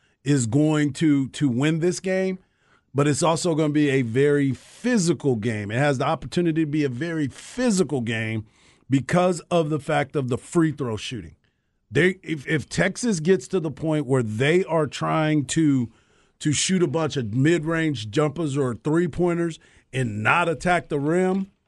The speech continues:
this could be a long night for Texas basketball. I think that they need to go at them the way that they, they will attack them and try to spend a lot of times at the free throw line.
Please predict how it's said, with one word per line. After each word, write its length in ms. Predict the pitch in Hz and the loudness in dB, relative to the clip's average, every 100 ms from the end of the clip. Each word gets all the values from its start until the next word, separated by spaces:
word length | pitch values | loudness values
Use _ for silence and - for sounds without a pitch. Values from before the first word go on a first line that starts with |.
| _ 127 | _ -2
this 160 | 143 | -2
could 140 | - 143 | 0 2
be 80 | |
a 80 | 143 | 2
long 320 | 135 139 135 | 2 0 0
night 200 | 131 127 | 0 -2
for 120 | - 110 | -6 -8
Texas 420 | 135 117 - 110 | -6 -6 -8 -6
basketball. 680 | 107 107 104 104 92 85 - | -4 -4 -6 -10 -12 -14 -2
I 140 | 131 | 0
think 260 | 151 165 135 | 0 -2 -2
that 180 | 147 127 | -2 0
they 180 | 156 151 | 0 2
need 240 | 147 135 | 0 -2
to 300 | - 139 120 - _ _ 120 | 0 0 0 -4 _ _ -4
go 280 | 113 151 185 | 0 2 2
at 240 | 190 185 185 | 0 -2 -2
them 260 | 156 147 | -2 -2
the 80 | 127 | -2
way 360 | 104 110 143 170 | -4 0 0 2
that 240 | 175 135 | 0 0
they, 380 | 175 170 170 160 - | 2 2 0 -4 -10
they 240 | 120 143 | 0 2
will 300 | 156 156 151 | 4 2 2
attack 340 | 143 180 156 - | 0 -4 -6 -4
them 300 | 160 135 117 - _ | -4 -4 -6 -12 _
and 160 | 127 123 | -4 -2
try 200 | - 143 | 0 0
to 80 | 131 | 0
spend 260 | - 151 | -4 -2
a 60 | 127 | -2
lot 240 | 117 135 | 0 -2
of 80 | 127 | -2
times 340 | 143 131 127 120 | -4 -4 -4 -4
at 140 | 113 | -6
the 80 | 98 | -10
free 240 | - 117 | -10 -10
throw 200 | 107 95 | -10 -14
line. 220 | 87 - | -14 -18